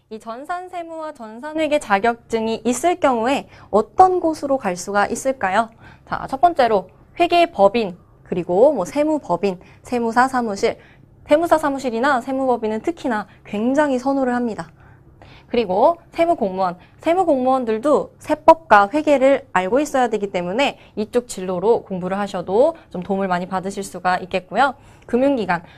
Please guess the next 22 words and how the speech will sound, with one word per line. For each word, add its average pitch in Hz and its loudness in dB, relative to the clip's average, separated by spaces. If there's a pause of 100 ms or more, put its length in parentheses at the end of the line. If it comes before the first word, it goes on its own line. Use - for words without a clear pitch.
(160)
돈과 269 6
관련된 277 2
부분에서는 190 -4
항상 220 -6
회계나 220 -2
세법이 214 -4
중요합니다. 180 -6 (200)
그래서 180 -2 (180)
이런 185 -2
지식들을 185 -6
토대로 247 0 (100)
금융기관도 180 -4
준비해 180 -4
보실 185 -8
수 190 -12
있겠고요. 180 0 (520)
국영 285 2
기업체나 220 2
컨설팅 359 0
회사 254 -2 (120)
같은 202 -6
경우에도 180 0